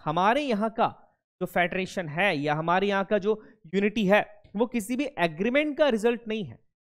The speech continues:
तो एग्रीमेंट का रिजल्ट नहीं है, एक म्यूचुअल अंडरस्टैंडिंग है। सारे जितने भी राष्ट्र हैं, जितने भी राष्ट्र तो नहीं बोलूँगा मैं, जितने भी हमारे स्टेट्स हैं, सभी के सभी ये चाहते थे कि वो हमारे देश के साथ जुड़ें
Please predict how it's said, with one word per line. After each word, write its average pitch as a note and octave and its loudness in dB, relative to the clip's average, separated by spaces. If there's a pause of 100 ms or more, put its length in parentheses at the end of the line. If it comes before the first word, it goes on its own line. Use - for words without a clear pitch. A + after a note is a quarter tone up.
(100)
तो D3+ 2
एग्रीमेंट F3 -2
का F3+ 0
रिजल्ट D#3+ -2
नहीं D#3+ -6
है, G3+ -6
एक A#3+ -8
म्यूचुअल F3 -2
अंडरस्टैंडिंग E3 -4
है। A3 -4 (420)
सारे A3 4 (180)
जितने F3+ -4
भी E3 -4
राष्ट्र E3 2
हैं, G3 -2
जितने F#3 -6
भी G3 -6
राष्ट्र D3+ 0
तो F3+ -6
नहीं A3 -4
बोलूँगा F3+ -2
मैं, G3+ -6 (340)
जितने G3+ -2
भी G3+ 0
हमारे G3 2
स्टेट्स G3 -4
हैं, A3+ -6 (440)
सभी B3+ 2
के C4 -2
सभी A3 -2
ये G#3 0
चाहते F3 0
थे G3 -2
कि G#3 -8
वो G3+ -2
हमारे D#3+ -2
देश D#3+ -2
के F#3+ -6
साथ F3 0
जुड़ें C#3+ -6